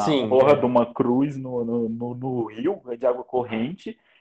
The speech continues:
Speaker 2: E
Speaker 1: Sim.
Speaker 2: mesmo assim os caras olham e pensam, "Ah, vai saber, né, velho?" Mas
Speaker 1: É, é, tipo, e aí esse tipo de imortalidade que a gente define, que a gente tá definindo agora na cultura pop, que é a imortalidade, tipo, você vive muito tempo e não morre, ou você realmente não morre pra nada, <laughs> entendeu?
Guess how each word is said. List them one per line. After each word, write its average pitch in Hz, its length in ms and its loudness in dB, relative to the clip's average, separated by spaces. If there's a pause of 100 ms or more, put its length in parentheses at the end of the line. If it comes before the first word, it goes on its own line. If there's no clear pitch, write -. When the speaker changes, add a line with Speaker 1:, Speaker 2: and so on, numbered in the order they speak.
(120)
Speaker 2:
E 214 380 0
Speaker 1:
Sim. 127 160 -2
Speaker 2:
mesmo 226 200 4
assim 190 400 -4
os 240 120 -8
caras - 240 2
olham 202 160 2
e - 20 -14
pensam, - 340 -6
"Ah, 92 60 0
vai - 240 0
saber, 453 420 2 (200)
né, 403 160 -2 (100)
velho?" 90 300 -2 (400)
Mas 139 260 2
Speaker 1:
É, 143 400 4
é, 143 40 0
tipo, 139 400 -2 (400)
e 143 140 2
aí 143 220 6
esse 170 180 2
tipo - 200 -6
de 151 320 0
imortalidade 127 600 0
que 151 60 -6
a 143 40 -2
gente 139 160 -8
define, 131 320 -6
que 127 80 -6
a 120 40 -2
gente 120 220 -4
tá 123 100 -4
definindo 120 340 -2
agora 113 200 -2
na 113 40 -6
cultura 117 280 -6
pop, 117 280 -2
que - 120 -4
é - 20 2
a 135 40 4
imortalidade, 127 540 0
tipo, 120 320 -4
você 113 240 0
vive 131 240 2
muito 127 220 -2
tempo 113 300 -4
e - 20 -4
não 135 100 -2
morre, 180 440 2
ou 151 100 0
você 151 240 -2
realmente 156 460 0
não 147 100 2
morre 143 220 2
pra 143 180 0
nada, 113 480 -6
<laughs> - 60 -16
entendeu? 120 420 -6